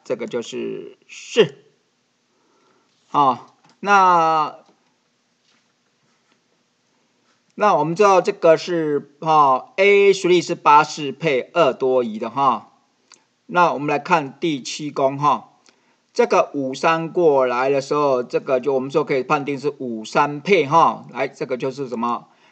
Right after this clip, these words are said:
哦，A three是什么？五三配哈。OK，七多余的哈。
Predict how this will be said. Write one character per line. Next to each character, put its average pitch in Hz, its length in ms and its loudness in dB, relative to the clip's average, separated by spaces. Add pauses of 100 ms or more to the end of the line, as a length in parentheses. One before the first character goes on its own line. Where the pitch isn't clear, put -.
(120)
哦 147 380 4
，A 185 220 6
three 165 280 -2
是 151 160 -8
什 127 140 -10
么？ 113 220 -10
五 113 180 -10
三 131 280 -4
配 131 220 -6
哈。 113 240 -8
OK， 135 640 -4
七 143 220 -10
多 143 260 2
余 120 140 -4
的 131 100 0
哈。 151 360 0